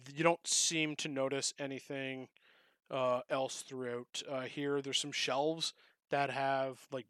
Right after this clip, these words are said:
jars on them that seem to be somewhat intact. Uh, so, like, preserved jars and such.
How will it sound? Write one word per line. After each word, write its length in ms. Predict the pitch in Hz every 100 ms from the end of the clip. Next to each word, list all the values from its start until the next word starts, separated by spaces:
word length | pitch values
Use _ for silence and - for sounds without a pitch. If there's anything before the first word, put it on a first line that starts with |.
| -
jars 380 | 139 139 160
on 180 | 180 202
them 180 | 247 262 -
that 200 | 151 -
seem 180 | 220
to 100 | 233
be 140 | - 220
somewhat 720 | - - - - 214 320 294
intact. 640 | 196 180 - 139 190 - - - - - - -
Uh, 340 | 156 147 143 - -
so, 180 | - 151
like, 160 | 139 - - -
preserved 420 | 147 135 165 170
jars 240 | 196 196
and 100 | 214
such. 360 | - 233 - -